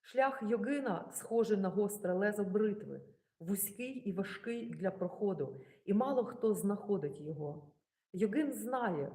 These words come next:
що шлях до загибелі чи спасіння лежить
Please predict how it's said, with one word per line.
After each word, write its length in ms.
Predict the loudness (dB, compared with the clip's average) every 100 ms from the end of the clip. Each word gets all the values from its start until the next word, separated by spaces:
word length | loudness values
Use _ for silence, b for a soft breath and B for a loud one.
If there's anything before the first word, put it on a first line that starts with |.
| -14
що 180 | -10 -10
шлях 580 | -2 0 2 0 -6 -2
до 100 | 0
загибелі 760 | 0 -2 -2 -2 -2 -2 -6 B B _
чи 140 | -6 -6
спасіння 840 | -4 -4 -4 -4 -4 -2 -6 -10 -16 _ _
лежить 600 | -4 -4 -2 -4 -6 -16